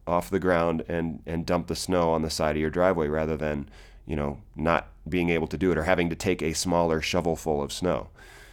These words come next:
So that kind of strength training, that's really important. And, and not only that, if you are training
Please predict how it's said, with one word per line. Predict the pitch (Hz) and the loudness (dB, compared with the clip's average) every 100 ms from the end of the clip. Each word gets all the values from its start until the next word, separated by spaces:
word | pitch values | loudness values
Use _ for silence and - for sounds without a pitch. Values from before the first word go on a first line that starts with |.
| - | -16
So | - 104 95 | 2 4 4
that | 69 92 117 - | 2 4 4 4
kind | 139 135 | 2 2
of | 104 | 2
strength | - 113 110 | 2 0 2
training, | 95 82 82 | 0 2 2
that's | 98 110 | 2 2
really | 104 104 98 | 2 4 4
important. | - 117 92 82 | 4 2 2 -2
And, | 82 - | -2 -4
and | 90 90 | -2 2
not | 104 | 4
only | 131 98 | 6 4
that, | 92 117 95 - - - - | 6 6 4 0 -20 -20 -4
if | 98 107 | -2 4
you | 143 | 6
are | 107 | 4
training | - - 123 139 110 90 87 | 2 2 4 6 6 4 0